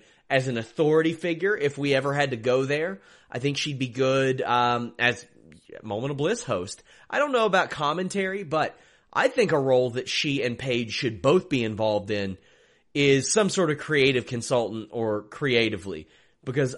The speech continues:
I, not only do I think they need more female voices, they need more young female voices.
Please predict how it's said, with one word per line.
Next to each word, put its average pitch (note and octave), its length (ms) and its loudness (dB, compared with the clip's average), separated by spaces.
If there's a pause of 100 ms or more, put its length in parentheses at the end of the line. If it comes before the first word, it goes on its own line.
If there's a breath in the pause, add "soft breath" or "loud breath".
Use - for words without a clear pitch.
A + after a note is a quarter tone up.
I, G2 140 -6 (500 soft breath)
not A#3+ 240 4
only A#3+ 160 6
do E3+ 140 6
I D3+ 40 4
think D#3 160 -2
they D3 120 2
need C#3 180 0
more C3 240 0
female C3+ 400 0
voices, B2 540 -2 (260 soft breath)
they G3+ 160 4
need A3 140 2
more E3 240 2
young D#3 480 2
female A#2+ 420 2
voices. G#2+ 560 0